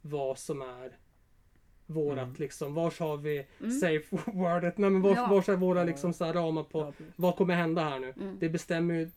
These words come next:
Speaker 1: man i
Speaker 3: Mm.
Speaker 1: ett, liksom så här, i, i, med varandra. Och jag tycker så här, då ska man inte låta sig influeras för mycket av normen av hur, hur har jag sett och lärt mig på filmer och skit som
Speaker 2: Ja.
Speaker 1: jag inte alls var-, reflekterar i verklighet.
Speaker 3: Mm.
Speaker 2: Ja,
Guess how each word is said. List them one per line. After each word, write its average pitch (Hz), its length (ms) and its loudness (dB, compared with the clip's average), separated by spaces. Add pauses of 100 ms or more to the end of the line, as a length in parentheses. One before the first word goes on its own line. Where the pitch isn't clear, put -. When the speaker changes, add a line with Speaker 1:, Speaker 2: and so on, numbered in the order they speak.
(500)
Speaker 1:
man 143 280 -6
i 139 100 -4
Speaker 3:
Mm. 208 160 -10
Speaker 1:
ett, - 220 -20
liksom 147 320 -8
så 156 160 -8
här, 143 180 -12
i, 147 120 -10
i, 147 400 -8 (440)
med 160 180 0
varandra. 165 500 0
Och 170 160 -4
jag 170 100 -4
tycker 190 200 -2
så - 140 -6
här, 156 80 -2
då 175 200 -2
ska 202 200 -4
man 190 160 2
inte 180 160 -2
låta 165 280 -4
sig 165 160 -6
influeras 156 480 -4
för 156 80 -8
mycket 151 380 -6
av 139 260 -8 (420)
normen 156 600 0
av 143 180 -8
hur, 147 360 -8
hur 147 240 -8
har 143 100 -10
jag 143 140 -10
sett - 280 -12
och 147 60 -8
lärt 139 260 -10
mig 143 120 -10
på 143 140 -8 (240)
filmer 160 460 -6
och 160 120 -10
skit 151 280 -8
som 151 180 -6
Speaker 2:
Ja. 147 60 -8
Speaker 1:
jag 147 80 -6
inte 147 300 -10
alls 143 380 -14
var-, 151 440 -12 (220)
reflekterar 160 440 -2
i - 20 -2
verklighet. 160 580 -2
Speaker 3:
Mm. 196 340 -10
Speaker 2:
Ja, 208 80 -18